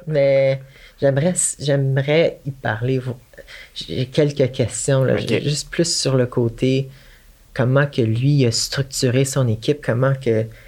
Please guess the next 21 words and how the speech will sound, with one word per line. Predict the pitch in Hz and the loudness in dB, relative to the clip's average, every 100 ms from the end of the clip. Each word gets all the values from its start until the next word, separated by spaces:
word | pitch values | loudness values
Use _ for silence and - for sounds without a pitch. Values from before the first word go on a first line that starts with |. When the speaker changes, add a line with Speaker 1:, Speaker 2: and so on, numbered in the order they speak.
| - - | -18 -6
Speaker 1:
lui, | 117 147 | -2 0
il, | 160 135 120 - - - - | 0 -2 -4 -8 -18 -16 -8
il | |
s-, | 139 - - | -4 -4 -2
il | 107 | -4
est | 117 | 0
impli-, | 147 143 - - - 85 - | 0 0 -4 -16 -14 -16 -6
il | 123 | -4
est | 120 | 0
impliqué | 131 131 - 165 | 0 -2 -4 0
dans | 135 | 0
tous | 117 - | -2 -2
les | 135 | 0
domaines | 110 107 117 120 | 0 0 0 2
Speaker 2:
Ouais, | 104 101 | 0 0
ouais, | 98 95 | -2 -2
ouais. | 92 | 0
Speaker 1:
de | |
l'entreprise, | 120 117 - 110 - 120 117 | 2 0 -2 -8 -6 -6 -6
parce | - 113 | -8 -8
que | - 123 101 | 0 0 0